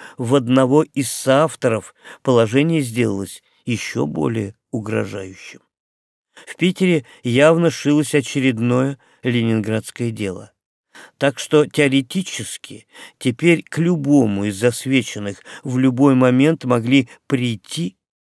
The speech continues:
и это означало бы, помимо всего прочего, конец роману, ибо пребывал он в одном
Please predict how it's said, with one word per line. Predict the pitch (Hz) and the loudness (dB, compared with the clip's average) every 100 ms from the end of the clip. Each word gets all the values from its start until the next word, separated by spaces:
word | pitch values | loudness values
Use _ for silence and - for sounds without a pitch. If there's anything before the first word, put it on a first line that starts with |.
| _ _ _ - | _ _ _ -2
и | 139 | 2
это | 110 104 123 | 2 4 2
означало | 107 117 - 127 135 | 2 -2 0 2 2
бы, | 135 143 - _ | 2 0 -2 _
помимо | - 92 92 87 90 | -6 -4 -4 -8 -10
всего | - 104 98 | -10 -8 -8
прочего, | - 131 160 139 135 120 _ _ - | -4 -4 -2 -2 0 0 _ _ -2
конец | 120 110 110 110 - - - | 0 2 0 -2 -8 -14 -8
роману, | 110 101 98 90 87 87 _ _ - | -2 -2 -2 -6 -8 -16 _ _ -20
ибо | - 147 131 127 - - | -4 0 4 2 0 -2
пребывал | 135 123 127 123 151 160 | 2 4 4 4 4 4
он | 120 95 - _ | 4 0 -6 _
в | - 113 | -4 0
одном | 113 113 120 131 143 | 0 2 2 2 0